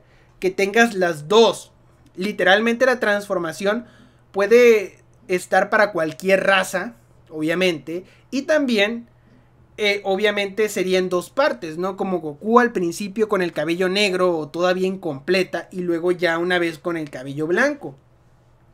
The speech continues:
y con el aura diferente. Bien, podría ser que ocurriera,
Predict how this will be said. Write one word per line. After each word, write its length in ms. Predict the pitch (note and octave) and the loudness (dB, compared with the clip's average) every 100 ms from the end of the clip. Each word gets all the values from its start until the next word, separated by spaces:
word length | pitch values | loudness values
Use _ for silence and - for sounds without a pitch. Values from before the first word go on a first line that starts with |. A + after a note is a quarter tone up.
| _ - | _ -14
y 100 | D3 | -6
con 180 | D#3 D3+ | -4 -4
el 160 | C#3 | -4
aura 340 | D3 D#3 E3 D#3 | -2 -2 -2 -4
diferente. 800 | E3+ - F#3 A3 A#3 A#3 B2+ B2 - - - - | -6 -6 0 0 0 -4 -14 -18 -20 -20 -20 -8
Bien, 400 | D#3+ F#3 A#3 - _ _ - - - _ | 0 0 -2 -8 _ _ -20 -20 -20 _
podría 440 | - F3+ G3 C4+ C#4+ | -4 -2 6 8 8
ser 300 | - A3+ A3+ | 6 0 0
que 100 | A3+ | -2
ocurriera, 760 | - E3 E3 F3 F3 G3+ C#4+ | -2 -4 0 2 4 2 -2